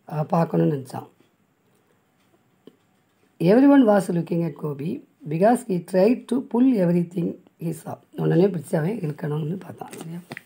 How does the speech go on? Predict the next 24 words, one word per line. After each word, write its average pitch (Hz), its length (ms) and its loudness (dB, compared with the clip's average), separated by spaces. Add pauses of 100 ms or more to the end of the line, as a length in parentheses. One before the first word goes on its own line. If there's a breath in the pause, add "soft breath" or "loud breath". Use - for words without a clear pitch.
(1400)
What 226 200 6
did 240 200 -2
Gobi 214 300 4
say 220 340 0
to 180 180 -2
the 175 220 -6 (220)
shopkeeper? 143 480 -8 (680)
கோபி 208 340 2
வந்து, 175 480 -2 (1200)
ஆ, 160 260 -2
ஷாப்கீப்பர்கிட்ட 170 480 -2
என்ன 160 220 0
சொன்னான்? 131 360 -10 (240)
கோபி 180 160 4
pointed 190 480 2
his 196 140 -2 (140)
finger 175 280 -2
at 170 200 -6 (100)
something 156 560 -8 (360 soft breath)
and 180 300 -4
said 214 260 2
he 220 60 0
wanted 165 560 -2
that. 151 160 -8